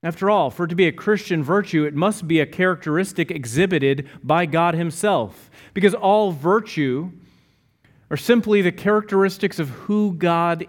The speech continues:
is. So if kindness is good for us, it is because it is in the very nature of who God is. So what does it mean that God is kind?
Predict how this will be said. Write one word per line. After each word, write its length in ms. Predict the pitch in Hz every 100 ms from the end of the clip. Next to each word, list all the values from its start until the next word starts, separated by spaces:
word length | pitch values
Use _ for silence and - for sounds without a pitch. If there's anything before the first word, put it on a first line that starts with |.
| 202
is. 760 | 214 143 95 80 - - - _ _ _ _ _ _ _ _ _ _ _ _
So 220 | - 165
if 80 | 135
kindness 440 | 156 196 214 180
is 120 | 151
good 180 | 135 190
for 160 | - 175
us, 220 | 185 180
it 80 | 156
is 100 | 131
because 480 | 139 143 180 180 147
it 160 | 143
is 160 | 147 143
in 140 | 151
the 80 | 143
very 340 | 127 147 165
nature 480 | 143 139 175 180 147
of 120 | 123
who 140 | 147 139
God 300 | 131 127 123
is. 300 | 147 170 143
So 400 | - 147 143 - - - -
what 160 | 139 160
does 140 | 190
it 120 | 208
mean 760 | 160 165 180 151 131 123 143 139 - - -
that 300 | 151 165 117
God 680 | 156 151 131 120 117 127 131
is 220 | 143 131
kind? 1120 | - - - 175 139 107 90 80 82 82 104